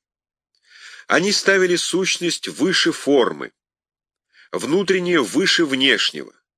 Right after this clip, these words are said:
ополчались против злоупотреблений – существующего порядка, возбуждали к мысли и к самобытному изучению основ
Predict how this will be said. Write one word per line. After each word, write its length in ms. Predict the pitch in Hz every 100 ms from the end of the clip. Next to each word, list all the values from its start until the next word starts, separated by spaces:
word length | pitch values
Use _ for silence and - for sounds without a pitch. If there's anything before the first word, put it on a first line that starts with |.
| _ _ _ _ _ -
ополчались 680 | 87 123 123 170 185 170 -
против 360 | 143 151 156
злоупотреблений – 1080 | 104 123 147 151 143 135 107 135 160 147 139 - _ _ -
существующего 1000 | - 139 - - - 147 127 - 113 101
порядка, 680 | 104 98 147 139 - 69
возбуждали 640 | 67 110 113 113 147 147
к 160 | 131 101
мысли 480 | 101 151 156 - 131
и 180 | 110 101
к 80 |
самобытному 800 | - 113 104 90 143 - 120 107
изучению 640 | 98 101 - 127 127 104 98
основ 420 | - 120 110